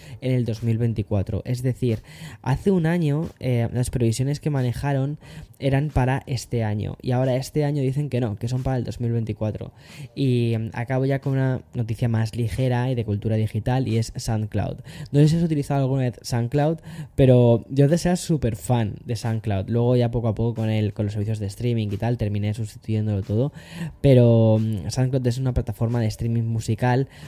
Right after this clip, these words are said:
un poquitín más independiente y, bueno, ha comunicado la compra de una inteligencia artificial de audio de nombre Musio. Lo curioso de esta adquisición es que la intención que hay detrás es la de desarrollar una tecnología de inteligencia artificial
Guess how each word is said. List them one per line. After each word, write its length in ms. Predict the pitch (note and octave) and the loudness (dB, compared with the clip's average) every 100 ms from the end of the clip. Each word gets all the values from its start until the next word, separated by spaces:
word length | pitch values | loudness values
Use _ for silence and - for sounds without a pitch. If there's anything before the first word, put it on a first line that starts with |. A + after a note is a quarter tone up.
| A#2+ | -8
un 120 | C3 | 0
poquitín 360 | B2+ C3 C3 B2+ | 2 2 2 0
más 220 | B2 - | 0 0
independiente 880 | C#3+ C3 A2+ G#2 B2 C3+ B2 B2+ C#3+ | 0 2 2 0 0 0 0 -2 -2
y, 140 | B2 | 0
bueno, 200 | A2+ G2+ | 0 0
ha 140 | D#2 G#2+ | -2 -4
comunicado 560 | A#2+ A#2 A2+ A2+ A#2 | -2 0 0 0 2
la 160 | A#2 G#2 | 2 0
compra 480 | - C3+ C3 A#2 C#3+ | 2 2 2 -2 -2
de 100 | - | -4
una 100 | B2+ | -2
inteligencia 460 | B2 A#2 G#2+ A#2+ A#2 | 0 -2 -4 -4 -4
artificial 560 | G#2+ A2 A2 - A#2 A2 | -4 -4 -6 -2 0 2
de 140 | A2 | 2
audio 440 | A#2 B2 B2 B2+ - - - - | 2 2 2 0 -4 -14 -20 -4
de 160 | B2+ A#2+ | 2 4
nombre 420 | A#2+ A#2+ C3 - | 4 4 2 0
Musio. 640 | A#2+ A#2+ A#2+ - F#2 F#2 - - D3+ D3+ A#2+ - - | -2 0 0 -2 -4 -4 -8 -16 -16 -14 -14 -12 0
Lo 160 | C#3 | 2
curioso 520 | C3 C3 D3+ F#3+ E3 | 4 4 6 4 2
de 100 | D3+ | 2
esta 140 | C#3 E3 | 0 0
adquisición 760 | - D#3+ - B2 D#3+ D#3 D3+ | -4 -2 -2 0 2 2 0
es 460 | - C#3+ D3 D3+ - | 0 2 4 2 0
que 140 | - | 0
la 400 | C#3 B2 A#2+ A#2 - | 2 4 2 2 0
intención 640 | C#3 C3+ A#2+ A2+ C#3+ D3 | -2 0 0 0 0 0
que 80 | D#3+ | 2
hay 120 | D#3+ | 2
detrás 360 | C#3 C3+ C#3 - | 0 0 -2 -4
es 140 | C#3+ C#3 | -4 -2
la 120 | C#3+ | 0
de 80 | C3 | 0
desarrollar 560 | A#2+ A#2+ A2+ A#2 B2+ - | 0 -2 -2 -2 -2 -2
una 180 | C#3 | -4
tecnología 580 | C#3+ - C3 A#2 A2 C#3+ | -4 -4 -2 0 0 -2
de 60 | B2 | -2
inteligencia 500 | A2 G#2+ G#2 B2 C#3+ | -2 -2 -2 -4 -4
artificial 600 | C3+ C#3 B2+ B2+ C#3+ D3 | -4 -4 -4 -2 -2 -2